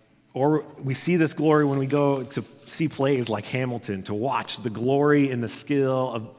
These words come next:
and the story of a, a Broadway musical. Uh, when I lived in Chicago during seminary, I went to a church nearby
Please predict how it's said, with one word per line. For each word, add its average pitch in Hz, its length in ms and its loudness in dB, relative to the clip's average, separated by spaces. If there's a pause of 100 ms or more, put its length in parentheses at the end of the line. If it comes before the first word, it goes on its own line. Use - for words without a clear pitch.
(160)
and 117 100 -4
the 110 60 -6
story 131 600 -2
of 104 140 -6
a, 107 220 -6
a 95 200 -4
Broadway 98 400 -4
musical. 80 540 -16 (1040)
Uh, 101 200 0
when 120 120 -2
I 117 60 0
lived 143 240 2
in 139 80 0
Chicago 127 640 0
during 110 300 -4
seminary, 113 640 -2 (840)
I 113 40 0
went 113 220 -2
to 123 120 0
a 104 60 -2
church - 420 -4
nearby 85 460 -8